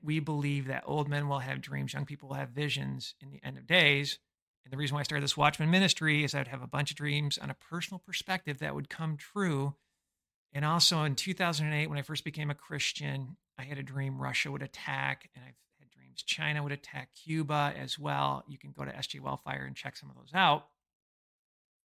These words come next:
And <laughs> I was actually gonna go protest January sixth for the election fraud. And I had a dream it was a trap, and people are still rotting in jail right now. But I had a dream last night,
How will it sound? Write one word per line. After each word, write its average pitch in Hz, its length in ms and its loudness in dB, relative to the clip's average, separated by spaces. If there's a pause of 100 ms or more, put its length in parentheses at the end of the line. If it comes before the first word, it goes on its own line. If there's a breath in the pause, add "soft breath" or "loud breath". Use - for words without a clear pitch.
(360)
And 156 200 6
<laughs> - 40 -8
I 180 160 4
was 185 140 0
actually 139 300 -2
gonna 135 120 -4
go 139 180 -6
protest 139 540 -2
January 139 360 0
sixth - 340 -2
for 139 80 -10
the 139 140 -4
election 139 640 -2
fraud. 135 400 0 (640)
And 139 80 0
I 139 40 4
had 135 80 0
a 131 40 -2
dream 139 300 2
it 139 40 -4
was 135 120 -6
a 135 60 -10
trap, 131 440 4
and 135 140 -8
people 143 260 -16
are 123 60 -8
still 135 360 -8
rotting 139 380 2
in 131 220 -4
jail 139 480 0
right 139 260 0
now. 139 460 0 (1200)
But 160 100 2
I 165 60 10
had 170 100 8
a 151 40 8
dream 156 240 8
last 139 300 8
night, 135 360 6